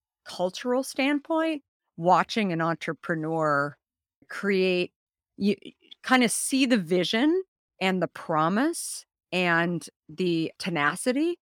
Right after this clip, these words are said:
but then also know that it might not work out, but that's okay because it was fun to watch it and I got paid and,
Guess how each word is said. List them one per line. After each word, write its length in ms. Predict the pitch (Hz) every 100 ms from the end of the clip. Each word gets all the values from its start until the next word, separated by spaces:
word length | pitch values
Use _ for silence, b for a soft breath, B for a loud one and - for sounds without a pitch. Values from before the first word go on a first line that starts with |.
| _ _ _ _ _ _ -
but 140 | 214 -
then 240 | 208 196
also 720 | 185 185 180 208 180 170 170 -
know 380 | 180 185 175 170
that 360 | 165 160 151 _ _ _ _ -
it 140 | 226
might 200 | 247 339
not 200 | 330 240
work 260 | 185 170 143
out, 280 | 117 - - _ -
but 120 | 247
that's 220 | 466 -
okay 400 | 269 190 151 143
because 200 | - 196
it 80 | 240
was 140 | 233 -
fun 220 | 233 233
to 80 | 202
watch 360 | 160 170 -
it 260 | 220 226 233 -
and 460 | 180 175 175 175 - _
I 80 | -
got 200 | 196 196
paid 500 | 170 175 185 185 190
and, 260 | 175 156